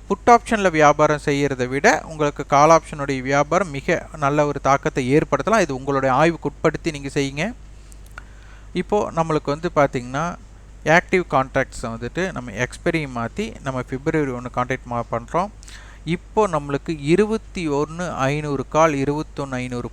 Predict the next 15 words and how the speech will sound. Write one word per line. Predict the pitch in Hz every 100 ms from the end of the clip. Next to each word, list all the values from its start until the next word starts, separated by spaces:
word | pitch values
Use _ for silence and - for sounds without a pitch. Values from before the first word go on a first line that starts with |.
| -
புட் | 131 - 143
ஆப்ஷன் | - 160 151 - 127
கொடுத்துருக்குறாங்க. | 113 - 123 123 120 143
அப்போ | 180 - -
ஸ்ட்ராங்கிள்ங்கிறது | - 143 151 160 147 131 143 226
ஒரு | 160 131 -
பெரிய | 147 185 208 240 - -
ஒரு | 143
தாக்கத்தை | - 139 139 151 139
இருக்கக்கூடிய | 131 - - 131
வாய்ப்பு | 123 131 - 135
இருக்கு. | - 214 233 - - -
இருபத்தொன்னு | 165 214 262 - 202 175
ஐநூறு | 160 156 143 -
கால் | 160 170 151